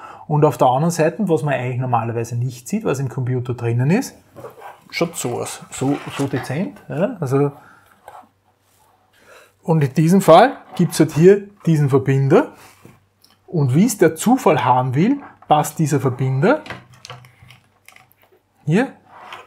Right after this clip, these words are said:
eben dann da drauf. Ja. Und schon habe ich das ganze Sp-, Strom versorgt auch. Da gibt's dann jede Menge andere Stecker, wie zum Beispiel die hier.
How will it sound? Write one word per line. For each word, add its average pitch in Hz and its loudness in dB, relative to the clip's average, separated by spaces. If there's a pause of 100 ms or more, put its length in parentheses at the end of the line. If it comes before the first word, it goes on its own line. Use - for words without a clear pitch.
(140)
eben 165 0 (340)
dann 151 2 (300)
da 127 2
drauf. 110 -8 (260)
Ja. 165 -4 (1500)
Und 120 -4
schon 175 2 (480)
habe 139 2
ich 156 4
das 165 2
ganze 135 2
Sp-, - -8
Strom 135 -2
versorgt 120 0
auch. 196 6 (340)
Da 131 2
gibt's - 0
dann 131 2
jede 127 0
Menge 120 -2
andere 165 -2
Stecker, 170 -2
wie 139 0
zum 127 -8
Beispiel 120 -2
die 123 -4
hier. 190 2